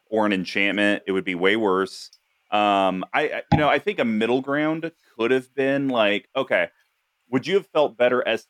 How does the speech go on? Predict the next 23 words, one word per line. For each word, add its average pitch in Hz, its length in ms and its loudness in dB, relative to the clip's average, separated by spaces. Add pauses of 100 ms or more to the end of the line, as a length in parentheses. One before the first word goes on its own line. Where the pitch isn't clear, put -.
D, 113 340 -6 (140)
if 110 140 -8
they 123 80 -4
would 123 120 2
have 117 120 -8
taken 107 300 -6
that 98 200 0
effect 113 480 0
and 107 120 -16
put 110 100 -8
it 104 120 -4
on 104 280 0
Tergrid's 98 540 -10
Lantern, 113 520 -6
which 98 140 -8
is 95 160 -20
the 87 60 -18
backside, 120 640 -2
which 98 160 -6
it's 95 220 -6
a 98 40 -6
legendary 90 520 0
artifact, 123 580 -2